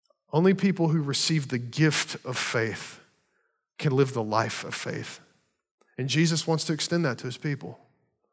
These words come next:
It's not even about us at all. It's about Jesus alone.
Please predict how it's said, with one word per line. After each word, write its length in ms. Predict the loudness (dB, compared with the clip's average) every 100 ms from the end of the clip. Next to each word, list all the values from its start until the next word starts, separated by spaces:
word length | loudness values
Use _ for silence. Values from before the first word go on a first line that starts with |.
| _ _ _ _ _ _ _ _ _ _ _
It's 160 | 4
not 160 | 6 8
even 180 | 6 4
about 280 | 6 6
us 180 | 6 2
at 80 | 0
all. 160 | 0 0
It's 100 | -2
about 220 | -4 -4
Jesus 380 | -6 -6 -8 -6
alone. 340 | -4 -6